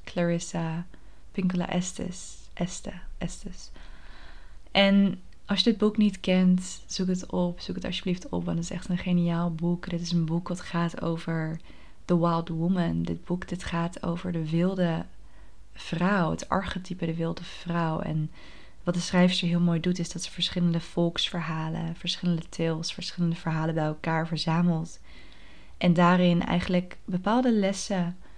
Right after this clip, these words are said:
over het vrouw zijn, ehm, vertelt. Vanuit verschillende culturen, vanuit verschillende perspectieven.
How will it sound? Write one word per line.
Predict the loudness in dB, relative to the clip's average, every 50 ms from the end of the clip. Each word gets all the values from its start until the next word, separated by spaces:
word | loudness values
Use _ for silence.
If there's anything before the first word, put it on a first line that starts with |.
| -14 -14 -8 -2
over | 0 0 0 0
het | 0 -4
vrouw | -4 -2 -2 0 2 2 2 2
zijn, | 2 0 0 0 2 2 0 0 0 -2 -4 -8 -12 -14 -14 -14 -14 -14 -16 -16 -16 -16 -16 -10 -4
ehm, | 0 2 2 2 2 0
vertelt. | -2 -4 -6 -4 0 2 2 2 2 0 -2 -6 -10 -12 -14 -14 -14 -14 -14
Vanuit | -8 -2 2 4 4 4 4
verschillende | 2 -2 0 2 2 2 2 2 0
culturen, | -2 -4 -6 -4 0 2 4 4 4
vanuit | 2 2 0 0 0
verschillende | -2 -4 -4 -2 2 6 6 6 6 6
perspectieven. | 2 -2 -2 -2 0 -2 -4 -6 -4 0 0 0 2 0 0 0 0 -4